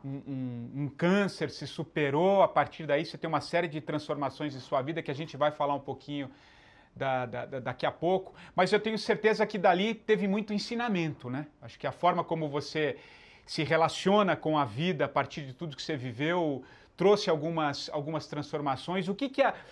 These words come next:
o que que aquele aprendizado, né, há cinco anos, se é que tem, você consegue trazer um pouco pros seus dias, ainda que você tenha medo, como você disse, é absolutamente normal.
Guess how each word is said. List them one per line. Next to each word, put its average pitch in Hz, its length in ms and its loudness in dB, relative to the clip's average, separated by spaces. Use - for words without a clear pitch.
o - 120 2
que 277 140 -2
que 285 80 2
aquele 254 280 4
aprendizado, 180 1080 2
né, 156 280 -6
há 113 40 -8
cinco 180 420 0
anos, 185 420 0
se - 260 4
é 190 100 8
que 190 120 0
tem, 196 380 2
você 147 240 0
consegue 196 420 2
trazer 196 320 4
um 214 80 0
pouco 190 320 2
pros 170 220 -6
seus 156 200 0
dias, 190 240 4
ainda 233 320 4
que 277 140 0
você 233 300 4
tenha 220 280 2
medo, 190 380 4
como 160 240 0
você 151 320 -2
disse, 160 400 0
é - 20 8
absolutamente 180 720 0
normal. 151 500 4